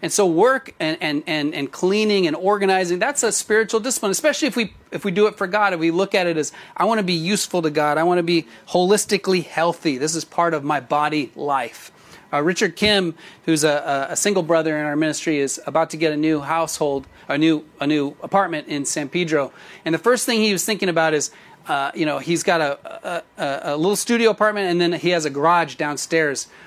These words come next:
And so he's like, "I wanna set up my garage to be a hangout for the brothers, to be able to watch a game, to be able to reach out to people." That's the first thing in his mind as he's thinking about his space is, "I wanna set it up to bring glory to God." So that's a spiritual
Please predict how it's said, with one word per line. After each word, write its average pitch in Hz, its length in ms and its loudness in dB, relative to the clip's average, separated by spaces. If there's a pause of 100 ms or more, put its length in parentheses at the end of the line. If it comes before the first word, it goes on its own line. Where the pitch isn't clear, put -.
(260)
And 143 160 -4
so 160 100 2
he's 151 120 2
like, 151 100 0
"I 156 60 -2
wanna 196 240 2
set - 380 2
up 202 100 0
my 185 140 2
garage 160 640 2
to - 140 -8
be 147 340 0 (280)
a 147 120 -2
hangout 175 600 0
for 151 100 -4
the 131 80 -4
brothers, 131 460 -2
to - 80 -10
be 143 80 0
able 143 100 0
to 135 60 -4
watch 147 280 -2
a 151 40 -4
game, 143 360 0
to 131 60 -6
be 143 100 0
able 156 100 2
to 139 60 -4
reach 156 260 0
out 156 180 0
to - 60 -16
people." 147 360 -4 (160)
That's 247 200 0
the 220 100 2
first - 340 0
thing 277 140 2
in 254 80 2
his 220 100 2
mind 214 180 4
as 180 80 -2
he's 175 100 -4
thinking 233 160 0
about 208 180 2
his 170 120 -4
space 196 380 0
is, 156 100 -6
"I 156 60 0
wanna 165 200 2
set 185 260 0
it 180 100 -2
up 170 160 -2
to 151 60 -12
bring 151 200 0
glory 147 280 0
to 143 80 -2
God." 131 300 -2 (600)
So - 160 -2
that's 262 220 0
a 254 60 0
spiritual 240 680 2